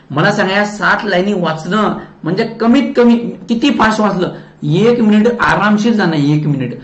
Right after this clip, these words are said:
मग एक मिनिट मी तुमचा वाचवतो, एवढंच पाहतो. रो वन कुठं पाहतात एबीसीडी आणि रो टू कुठं पाहतात, विषय संपला. हे ब-, हे पहिले आहे तीन लाईनी आणि equidistance आहे, काही कामाचं नव्हतं, बरोबर आहे?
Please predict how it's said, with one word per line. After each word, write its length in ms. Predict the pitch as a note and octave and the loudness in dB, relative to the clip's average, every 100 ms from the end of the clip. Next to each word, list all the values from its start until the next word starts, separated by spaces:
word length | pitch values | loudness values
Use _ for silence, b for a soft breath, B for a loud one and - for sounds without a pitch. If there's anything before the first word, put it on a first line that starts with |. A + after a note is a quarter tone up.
| B B | B B
मग 80 | C3+ | 0
एक 280 | D#3+ G#3+ | 2 4
मिनिट 260 | G#3+ G3+ G#3+ | 2 2 2
मी 200 | G3+ G#3 | 2 2
तुमचा 240 | F#3+ F3+ | -2 -2
वाचवतो, 520 | F#3 F3+ G3 F#3 D3+ C3 | -2 -2 0 0 0 2
एवढंच 360 | E3+ G#3 A3+ | 4 4 2
पाहतो. 280 | G#3 G#3 A3 | 0 0 0
रो 220 | F#3+ F#3 G3 | 2 2 4
वन 220 | G#3+ - | 2 0
कुठं 320 | F3 F3+ F#3 | -2 -2 0
पाहतात 260 | F#3 G3 F3 | 0 0 0
एबीसीडी 580 | F3+ F3 G3+ F3+ A3+ - B B | 0 -2 -2 -2 -2 -4 B B
आणि 140 | D#3+ D#3 | -4 2
रो 200 | F#3+ F#3+ | 2 2
टू 180 | A3+ | 0
कुठं 280 | A3 G3+ F#3+ | 0 -2 -2
पाहतात, 300 | E3+ D#3+ E3 | -2 -2 0
विषय 240 | D3+ D3+ F3+ | 0 0 0
संपला. 360 | F3+ F3+ E3+ | -2 -2 -4
हे 500 | - - - D3 F3 | -4 -10 -4 2 2
ब-, 120 | E3 | 2
हे 200 | C#3+ C#3 | 0 -2
पहिले 400 | E3+ D#3+ D3+ D3+ | -2 0 2 2
आहे 240 | D3+ D3+ D3+ | 2 0 0
तीन 180 | E3+ E3+ | 0 2
लाईनी 540 | D3 C3+ C3+ C3 B2+ B B | 0 -2 -2 -4 -6 B B
आणि 160 | A#2 C#3+ | -4 -2
equidistance 680 | D3+ F3+ E3+ E3+ D#3 D3 | 0 0 0 0 -2 -2
आहे, 260 | D3 C#3+ D3 | -2 -4 -4
काही 400 | C3 B2+ D3+ E3+ | -4 -2 -2 -2
कामाचं 460 | C3 B2 A#2 F3 | -4 -6 -6 -6
नव्हतं, 300 | F#3 A2 - G2 - B B | -4 -4 -6 -14 -18 B B
बरोबर 280 | D#3+ F3+ F#3+ | 0 2 2
आहे? 160 | G3 | 0